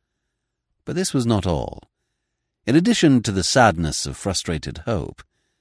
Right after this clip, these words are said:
he was also experiencing the anguish of troubled memories. Not only was the present torturing him, but the past had come to life and jumped out and bitten him. A sorrow's crown of sorrow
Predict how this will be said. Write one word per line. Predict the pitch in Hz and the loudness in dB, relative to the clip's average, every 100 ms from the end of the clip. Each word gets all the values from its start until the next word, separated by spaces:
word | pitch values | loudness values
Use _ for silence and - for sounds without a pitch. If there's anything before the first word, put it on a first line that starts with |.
| _ _ | _ _
he | - | -2
was | 147 | -2
also | 139 196 220 - 71 76 | 0 0 0 0 -2 -2
experiencing | - - 87 76 73 - 78 | -4 -2 0 0 -2 -4 -2
the | 95 | -2
anguish | - 78 73 71 104 - | -2 -2 -2 -4 -6 -4
of | 123 - | -6 -4
troubled | 123 107 120 147 | -2 0 0 2
memories. | 185 170 85 65 - - - _ _ _ _ _ _ _ _ | 2 4 2 -2 -8 -12 -12 _ _ _ _ _ _ _ _
Not | 202 233 | 0 2
only | 254 165 | 4 6
was | 95 73 | 4 0
the | 76 | -6
present | - 135 90 82 - | 2 2 4 -2 -2
torturing | 139 127 - 78 64 | 2 2 2 -4 -4
him, | 67 101 87 156 _ _ | -4 -4 -4 -6 _ _
but | 170 | -4
the | 175 | -4
past | - 240 247 87 67 - | 0 4 6 4 0 -6
had | 87 69 | -10 -8
come | - 101 | -2 -2
to | - | 0
life | 85 64 78 - _ _ _ | 0 0 -2 -6 _ _ _
and | 90 82 | -4 -4
jumped | - 202 233 - | 4 6 4 4
out | 175 202 | 4 4
and | 220 202 117 | 0 0 2
bitten | 135 - 67 | 2 2 -6
him. | 69 50 50 _ _ _ _ _ _ _ _ _ _ _ | -6 -8 -12 _ _ _ _ _ _ _ _ _ _ _
A | - | -4
sorrow's | - 202 214 175 151 | 2 6 8 6 6
crown | - - 214 180 104 | 0 2 6 8 6
of | 80 69 | 4 0
sorrow | - 71 53 58 151 | -2 -2 -4 -4 -4